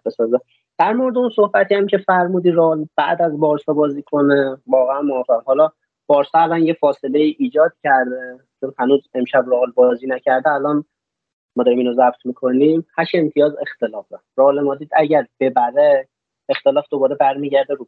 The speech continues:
پنج. بارسا خیالش از بابت جایگاه خودش راحته. اه، ولی خب این که رئال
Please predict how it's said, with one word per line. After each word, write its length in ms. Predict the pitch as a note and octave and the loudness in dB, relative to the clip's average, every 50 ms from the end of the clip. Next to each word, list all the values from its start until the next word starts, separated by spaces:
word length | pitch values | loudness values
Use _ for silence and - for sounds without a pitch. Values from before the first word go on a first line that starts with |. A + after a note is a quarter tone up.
| _ | _
پنج. 280 | - A#2+ F2+ F2+ - _ _ | -12 -12 -12 -12 -16 _ _
بارسا 300 | - C3+ C3+ C3+ - - | 2 2 2 2 0 -4
خیالش 440 | - - - D3+ D3 D3 C3+ - - | -2 0 2 2 2 2 0 0 -2
از 200 | B2+ B2+ B2 B2 | -2 -2 -2 0
بابت 320 | - B2+ B2 B2+ B2 A#2+ - - A#2+ _ | 2 2 2 2 0 -2 -4 -6 -6 _
جایگاه 500 | - B2+ B2+ B2 A#2+ - B2 B2 B2 _ | 0 2 2 2 0 -2 -4 -4 -4 _
خودش 360 | - D#3+ D#3+ F3+ F3 - - - | -2 0 0 -2 -6 -4 0 0
راحته. 460 | C#3 B2+ - D3 C#3 - - F2+ - _ _ _ _ _ _ _ _ _ _ _ _ _ _ _ _ _ _ _ _ _ _ _ _ - | 0 0 0 -4 -6 -6 -6 -10 -10 _ _ _ _ _ _ _ _ _ _ _ _ _ _ _ _ _ _ _ _ _ _ _ _ -2
اه، 280 | C3 B2+ C3 B2+ B2 B2+ | 0 2 2 2 2 2
ولی 220 | C3 D3+ E3+ F#3+ | 2 0 0 0
خب 180 | F#3 F#3 D#3 - | 0 -2 -2 0
این 180 | - E3+ E3+ F3 | 0 0 2 2
که 120 | E3+ F3 | 2 0
رئال 440 | E3 D3+ D#3 D3+ D3 D3+ D#3 D3 D3 | 2 2 2 2 4 4 2 0 0